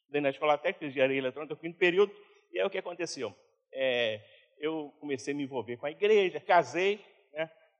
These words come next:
A, a, a, a Esther me tirou da, da engenharia. <laughs> Eu casei e vieram os compromissos e comecei a me envolver com a igreja. Eu queria ser engenheiro, mas o plano de Deus, o projeto não era esse,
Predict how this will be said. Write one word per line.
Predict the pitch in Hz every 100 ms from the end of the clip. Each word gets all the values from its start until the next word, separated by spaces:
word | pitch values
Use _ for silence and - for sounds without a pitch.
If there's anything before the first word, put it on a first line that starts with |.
| 139
A, |
a, | 135 131 - 127 127 131 127
a, | - - 127
a |
Esther | 127 - 160
me | 180
tirou | 175 156 143 180
da, | 175 147
da | 123 131
engenharia. | 127 123 110 151 185 190 _ _ -
<laughs> | 110 110 110 - _ _ - 147 - - - - - - 160 - - - - -
Eu | 175
casei | - 185 143 175 208 208 175
e |
vieram | 165 175 170
os | -
compromissos | 165 156 143 180 - -
e | -
comecei | 262 254 214 254
a |
me | 254
envolver | 233 196
com | 220
a | 180
igreja. | 147 170 127 101 117
Eu | 202
queria | 208 226
ser | 220 233
engenheiro, | 233 208 180 180
mas | 185 214
o |
plano | 214 - - 196 240 240 202
de | 147
Deus, | 120 175 170
o |
projeto | 160 147 185 233
não |
era | 403 392 190
esse, | 196 196 -